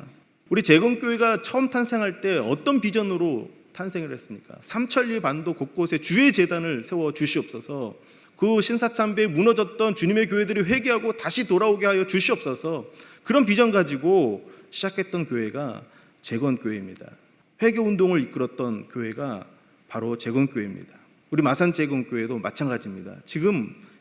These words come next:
이 순간에 영향력 있는 교회로 하나님께서 우리를 세워주실 줄로 믿습니다.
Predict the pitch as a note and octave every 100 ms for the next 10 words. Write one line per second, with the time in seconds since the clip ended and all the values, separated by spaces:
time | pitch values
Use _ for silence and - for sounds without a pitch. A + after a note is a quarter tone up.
0 | - D#3+ A3 A3 A3 D#3+ D3 F3 G2+ -
1 | - _ _ - C#3 G3+ A3 G3+ F#3+ F3+
2 | D3 B2+ B2 C#3 C#3+ C#3 C3+ A2+ A#2+ B2+
3 | A#2 F3+ F3 C#3+ A#2 B2+ C#3 C3 B2 A#2+
4 | C3+ D#3 G#2 -